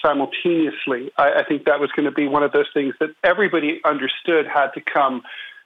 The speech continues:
uh, had to originate within each nation state. Uh, and then, you know, you, you, each country would develop socialism and then,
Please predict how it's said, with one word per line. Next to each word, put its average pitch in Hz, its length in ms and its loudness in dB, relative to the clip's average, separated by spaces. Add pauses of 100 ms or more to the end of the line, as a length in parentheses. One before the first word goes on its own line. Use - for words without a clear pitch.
uh, 127 320 0
had 185 180 0 (100)
to 151 100 2
originate 156 500 -2
within 139 380 -4
each 151 220 -2
nation 143 420 2 (140)
state. 151 340 0 (560)
Uh, 147 260 2
and 147 160 0
then, 147 340 0 (100)
you 160 60 -6
know, 139 60 -4
you, 135 180 -6 (100)
you, 147 180 -4 (380)
each 175 200 -2 (120)
country 151 460 0
would 135 220 0 (480)
develop 147 400 2 (100)
socialism 139 600 -2 (100)
and 139 200 -4
then, 147 300 2